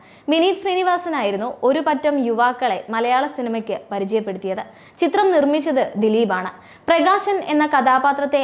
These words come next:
അവതരിപ്പിക്കാനായി മറ്റൊരാളെയായിരുന്നു വിനീത് ശ്രീനിവാസൻ മനസ്സിൽ കണ്ടിരുന്നത്. അദ്ദേഹം നിരസിച്ചതോടെയാണ് ആ അവസരം നിവിൻ പോളിക്ക് ലഭിച്ചതെന്നാണ് അടുത്തിടെ ഒരു അഭിമുഖത്തിൽ ധ്യാൻ ശ്രീനിവാസൻ വെളിപ്പെടുത്തിയത്. എഞ്ചിനീയറിംഗ് പഠനത്തിനിടയിലും സിനിമയെന്ന സ്വപ്നവുമായി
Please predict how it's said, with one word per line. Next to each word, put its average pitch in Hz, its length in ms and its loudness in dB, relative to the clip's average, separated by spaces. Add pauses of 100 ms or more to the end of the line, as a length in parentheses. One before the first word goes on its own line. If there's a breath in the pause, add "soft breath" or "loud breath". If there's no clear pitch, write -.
(160)
അവതരിപ്പിക്കാനായി 233 800 -2 (320 loud breath)
മറ്റൊരാളെയായിരുന്നു 302 880 0 (180)
വിനീത് 277 300 -2
ശ്രീനിവാസൻ 269 580 -2 (140)
മനസ്സിൽ 226 380 -2
കണ്ടിരുന്നത്. 196 400 -6 (400 loud breath)
അദ്ദേഹം 320 360 2
നിരസിച്ചതോടെയാണ് 269 920 2 (180)
ആ - 20 2 (140)
അവസരം 269 380 -4 (100)
നിവിൻ 240 280 -4
പോളിക്ക് 294 360 0
ലഭിച്ചതെന്നാണ് 214 640 -4 (360 loud breath)
അടുത്തിടെ 381 400 0
ഒരു 339 120 4
അഭിമുഖത്തിൽ 269 500 -2 (180)
ധ്യാൻ 262 200 0 (100)
ശ്രീനിവാസൻ 294 480 -2 (120)
വെളിപ്പെടുത്തിയത്. 190 520 -4 (480 loud breath)
എഞ്ചിനീയറിംഗ് 403 600 2
പഠനത്തിനിടയിലും 269 720 0 (140)
സിനിമയെന്ന 330 560 0
സ്വപ്നവുമായി 269 600 0